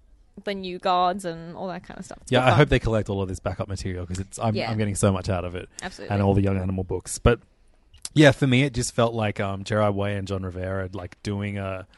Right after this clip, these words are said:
Speaker 2: doing their take on, um, Tom Scioli and, um, who, what's, who does the Cobra, Super Cobra? Um,
Speaker 1: I don't know.
Speaker 2: oh, he, he does a bunch of, like, crazy, weird comics. He does gangster rap comics.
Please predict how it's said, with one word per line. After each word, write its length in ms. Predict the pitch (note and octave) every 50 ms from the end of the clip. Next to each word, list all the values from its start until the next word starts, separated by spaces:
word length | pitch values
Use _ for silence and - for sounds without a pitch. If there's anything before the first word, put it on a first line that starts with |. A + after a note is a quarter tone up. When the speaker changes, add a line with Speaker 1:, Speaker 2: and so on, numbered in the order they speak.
| _ _ _ _ _ _ _ _ _ _ _ _ _ _ _ _ _ _ -
Speaker 2:
doing 440 | - B2 A#2+ A#2 A2 A2 A2+ A2+ - -
their 240 | G#2 A2+ G#2+ G#2+
take 380 | G#2+ - - G#2 G2+ G2+ - -
on, 240 | G2 F#2+ F#2 F#2 F#2
um, 340 | F2+ F2+ F2+ F2+ F#2 F#2 -
Tom 180 | - - G2+ G2
Scioli 680 | - - - G2+ F#2+ F#2 F#2 G2 G2+ G2 G2 G2 F#2+
and, 240 | F#2+ F#2+ F#2+ F#2+ F#2+
um, 160 | F#2+ F#2 F#2+
who, 160 | G2+ A2 B2+
what's, 180 | D3+ D#3 D3 -
who 100 | E3 D#3
does 160 | D#3 E3 D3 -
the 100 | A#2 -
Cobra, 460 | - - G#2 A2 A2 A#2 A#2 A2+ A#2
Super 240 | - - A#2 B2 A2+
Cobra? 420 | - A#2 A#2 A#2 A#2 A#2 A#2+ - - - - - _ _ _ _
Um, 460 | - G2+ G2+ G2 G2 G2 G2 G2 F#2+ - - _ _ _ _ _ _ _ _ _ _ _ _ _ _ -
Speaker 1:
I 60 | B3
don't 120 | A3 G3 G3 G#3+
know. 40 | A3 - - - - - - - -
Speaker 2:
oh, 80 | G2 F2
he, 160 | E2+ F#2 A2
he 120 | - A2 G#2+
does 160 | G#2 F#2 F#2+
a 40 | F2+
bunch 200 | F#2 F2 - F#2+
of, 200 | F2+ - - -
like, 220 | F#2 F2+ - -
crazy, 400 | - - F#2 F2+ F2+ - F#2 F2+
weird 260 | F2 F2+ F2+ F2+ F2+
comics. 220 | - F#2+ F#2 F#2+ G#2
He 60 | A#2
does 80 | A#2+ G2+
gangster 400 | - - G#2 G#2 G2 - - F#2+
rap 220 | F#2+ G2+ - -
comics. 420 | - A2 G#2 G#2 G2+ - - -